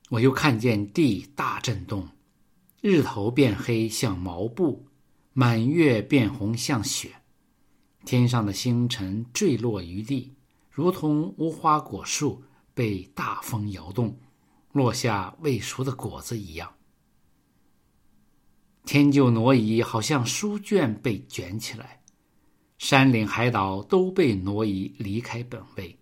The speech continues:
地上的君王、臣宰、将军、富户、壮士和一切为奴的、自主的，都藏在山洞和岩石穴里，向山和岩石说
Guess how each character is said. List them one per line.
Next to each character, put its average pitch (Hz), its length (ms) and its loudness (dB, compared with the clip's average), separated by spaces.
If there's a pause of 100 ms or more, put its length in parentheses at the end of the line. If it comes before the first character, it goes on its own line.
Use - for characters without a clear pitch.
(2000)
地 147 180 6
上 123 180 2
的 107 140 0
君 170 340 -2
王、 120 400 0 (300)
臣 113 260 -2
宰、 - 400 -8 (220)
将 185 340 0
军、 110 280 -4 (260)
富 123 340 0
户、 127 380 -2 (220)
壮 123 360 2
士 101 300 -6
和 123 220 -4
一 147 180 -2
切 165 220 2
为 117 260 2
奴 123 260 0
的、 135 240 -4 (160)
自 - 220 -6
主 117 220 -12
的， - 200 -16 (540)
都 208 160 6
藏 147 300 0
在 147 120 0
山 170 320 -2
洞 160 220 0
和 107 240 -6
岩 101 240 0
石 127 180 -4
穴 123 280 -2
里， - 200 -14 (380)
向 110 220 -2
山 127 200 2
和 117 120 0
岩 107 180 -2
石 113 160 -4
说 113 340 0